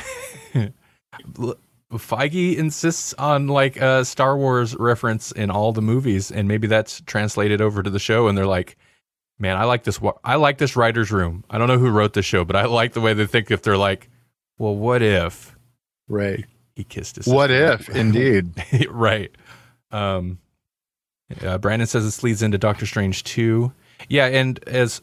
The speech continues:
Speaker 1: Harlem, Harlem Knight said, uh, "It's gonna be interesting to see what's the next, what the next season is going to be like, especially since the multiverse idea will continue into the upcoming movies."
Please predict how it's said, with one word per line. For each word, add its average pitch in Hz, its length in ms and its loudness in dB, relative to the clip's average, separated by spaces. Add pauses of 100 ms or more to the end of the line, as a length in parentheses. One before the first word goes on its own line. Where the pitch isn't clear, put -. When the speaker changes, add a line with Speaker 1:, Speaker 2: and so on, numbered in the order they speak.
(100)
Speaker 1:
Harlem, 127 420 0 (480)
Harlem 120 380 -2
Knight 113 240 0
said, 98 440 0 (680)
uh, 98 340 -4
"It's 98 120 -8
gonna 135 180 0
be 123 140 0
interesting 131 380 0
to 113 60 -4
see 127 180 -2
what's 117 220 -2
the 110 100 -2
next, 107 300 -2 (320)
what 135 240 0
the 160 80 -2
next 139 200 -2
season 123 300 0
is 110 100 0
going 104 200 0
to - 80 -4
be 151 180 2
like, 156 220 2
especially 147 400 -2
since 135 260 -4
the - 80 -12
multiverse 127 520 2
idea 117 240 2
will 110 120 2
continue 113 420 -2
into 107 160 -4
the 101 100 -2
upcoming 98 380 -2
movies." 95 320 -2